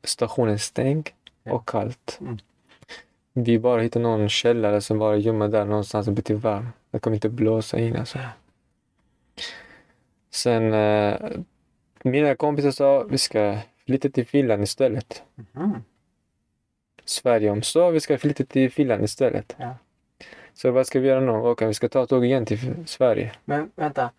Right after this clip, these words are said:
Speaker 2: kändes det här, kändes det läskigt eller kändes det lite spännande?
Speaker 1: Det känns för mig spännande att
Speaker 2: Ja.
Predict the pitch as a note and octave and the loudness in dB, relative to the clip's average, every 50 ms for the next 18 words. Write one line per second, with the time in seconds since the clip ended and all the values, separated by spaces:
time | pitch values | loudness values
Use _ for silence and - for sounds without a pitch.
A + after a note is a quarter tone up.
0 | _ _ _ _ - - D#3+ D3 D3 C#3+ C3 - D3+ C#3+ D#3 D3 B2+ A#2+ A2+ - | _ _ _ _ -4 -2 -2 0 0 -2 -2 -4 -2 -2 0 0 0 -2 -4 -8
1 | - - _ _ _ - G#2+ - - D3 C3 B2+ - - B2+ A#2+ B2 B2+ D3 E3+ | -14 -20 _ _ _ -20 -20 -10 -6 -6 -6 -6 -6 -6 -4 -4 -2 -2 -2 -2
2 | - - - - - - - D3 E3+ F#3+ F#3+ - - - D3+ C3+ B2+ - - C3+ | -4 -6 -10 -14 -12 -8 -4 -2 -2 -2 -2 -6 -10 -8 -6 -6 -6 -6 -6 -6
3 | C3+ B2+ - - C3 B2+ B2+ - - A#2+ - - - - C#3+ D3+ E3 E3 C3+ G#2+ | -6 -8 -6 -6 -6 -6 -6 -6 -8 -10 -10 -8 -4 -2 -2 -2 -2 -2 -4 -6
4 | - D3 B2+ B2+ C#3 D3+ - - - - - - - - _ - B2+ - - C#3 | -10 -10 -10 -8 -8 -8 -8 -10 -12 -14 -14 -14 -16 -20 _ -4 -4 -2 -2 -2
5 | B2+ D#3 C#3+ C3+ B2 - - - C3 C#3 D3 D3+ C3 A#2 A2+ A2+ A2 A#2+ A#2+ | 0 0 0 0 0 -2 0 0 0 2 2 2 0 2 2 2 2 0 -2